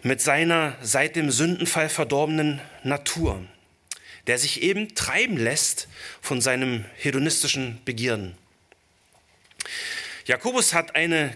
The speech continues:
ganz einfache und vor allem gerade Theologie. Wahrscheinlich gefällt er mir deswegen so gut.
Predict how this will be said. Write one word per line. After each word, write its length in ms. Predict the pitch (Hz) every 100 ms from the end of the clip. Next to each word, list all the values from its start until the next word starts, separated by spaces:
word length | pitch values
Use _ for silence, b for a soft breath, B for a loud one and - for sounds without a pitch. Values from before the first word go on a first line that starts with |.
| -
ganz 360 | 190 233 - -
einfache 580 | 165 196 - 180 -
und 160 | - -
vor 200 | - -
allem 260 | 135 135 -
gerade 560 | 107 117 135 143 127
Theologie. 560 | - 117 101 98 98 104
Wahrscheinlich 360 | 107 131 135
gefällt 280 | 127 147 139
er 60 | 120
mir 100 | 113
deswegen 400 | 139 - 107 95
so 120 | 95
gut. 220 | 101 101